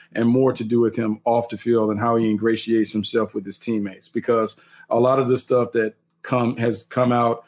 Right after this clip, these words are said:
anonymous sources or whatever, has been about, like, just that disconnect with Carson Wentz, maybe the front office, the coaches, and the players, how he repairs or how he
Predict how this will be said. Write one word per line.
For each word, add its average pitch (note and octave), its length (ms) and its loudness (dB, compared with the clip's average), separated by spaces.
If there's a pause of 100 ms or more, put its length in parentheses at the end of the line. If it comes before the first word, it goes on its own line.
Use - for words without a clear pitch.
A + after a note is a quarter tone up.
(160)
anonymous A#2+ 480 2
sources A#2 540 0
or A2 60 0
whatever, A2+ 500 0 (260)
has A#2 180 2
been B2 220 2
about, A#2 480 2 (280)
like, G#2+ 340 0 (140)
just C3+ 220 0
that A#2+ 200 2
disconnect A2 640 0
with G2+ 140 -6
Carson A2+ 400 -2
Wentz, B2 340 -2
maybe G2+ 260 -2
the G2+ 100 -10
front G#2+ 180 -4
office, C3 340 0
the - 100 -14
coaches, B2+ 480 0
and G2+ 100 -2
the - 60 -8
players, C3 560 0 (300)
how D3+ 280 2
he D3+ 180 2
repairs B2 840 2 (320)
or A2 280 2
how C#3 180 2
he C#3 280 2